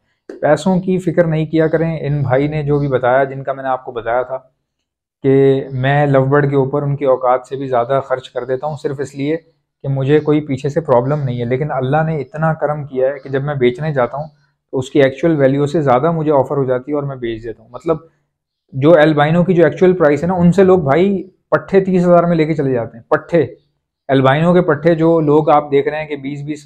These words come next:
बाईस हज़ार में बेच रहे हैं, वो उनसे लोग तीस, बत्तीस हज़ार का पट्ठा ले जाते हैं दो ढाई महीने का। क्यों? क्योंकि साइज बड़ा है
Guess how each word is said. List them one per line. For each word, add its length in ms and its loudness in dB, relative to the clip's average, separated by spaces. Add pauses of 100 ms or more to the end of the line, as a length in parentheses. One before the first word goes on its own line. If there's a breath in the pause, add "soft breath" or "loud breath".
(100)
बाईस 280 0
हज़ार 200 0
में 140 -12
बेच 220 -2
रहे 100 -10
हैं, 100 -18 (600)
वो 160 2
उनसे 320 4
लोग 240 2
तीस, 200 2
बत्तीस 300 4
हज़ार 220 4
का 80 2
पट्ठा 260 0
ले 120 0
जाते 220 0
हैं 80 -8
दो 100 2
ढाई 180 4
महीने 260 -8
का। 80 -8
क्यों? 300 -2
क्योंकि 280 -8
साइज 500 0
बड़ा 220 4
है 160 -2